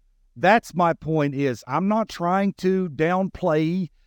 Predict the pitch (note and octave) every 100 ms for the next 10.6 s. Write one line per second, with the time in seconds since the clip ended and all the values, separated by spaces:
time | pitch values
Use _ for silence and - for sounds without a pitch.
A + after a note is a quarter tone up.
0 | _ - D3 D#3 - C3 D3+ F#3 D3+ D3+
1 | F3 D#3+ C3+ B2 C#3+ E3 F#3 - D3 E3
2 | E3 D#3+ F#3 E3 G#3 G#3+ C#3 F3+ G#3+ -
3 | G#3 G3+ A#3 E3+ F#3 F#3 A3+ G#3 - D3
4 | E3+ - D3+ A3 A3+ G3+ A3+ F#3+ D3+ A3
5 | G3+ G#3 G3 F3 G3 G#3 - G#3+ A3 F3+
6 | _ _ _ _ - - A3+ B3 - F3
7 | F3+ F#3 G3+ A3 F#3 G3 - - E3 D#3
8 | F3 G3 - E3 D3 F#3+ C3+ F#3 G3 D#3+
9 | D3 A#2 G#2 _ _ D3+ F#3+ F3+ F3 G3
10 | - F#3 F#3 B2+ G#2